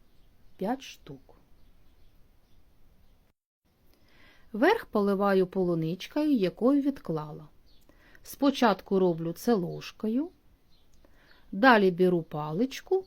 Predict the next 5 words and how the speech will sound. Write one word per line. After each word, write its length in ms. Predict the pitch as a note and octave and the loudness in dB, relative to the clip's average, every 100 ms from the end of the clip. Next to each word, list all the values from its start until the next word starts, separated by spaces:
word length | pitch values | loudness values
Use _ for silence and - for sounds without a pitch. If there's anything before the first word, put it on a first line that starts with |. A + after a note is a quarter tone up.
| - | -6
і 140 | A3+ F3+ | 0 2
роблю 460 | F#3 D4 F#4 F#4+ F#4 | 2 2 2 2 0
ось 200 | F3+ - | -6 -6
такий 440 | - D#3+ - A3 | -8 -8 -4 0
малюнок. 720 | C4+ A3 C#3+ C#3 C#3 C#3+ - | 2 0 -6 -12 -14 -16 -20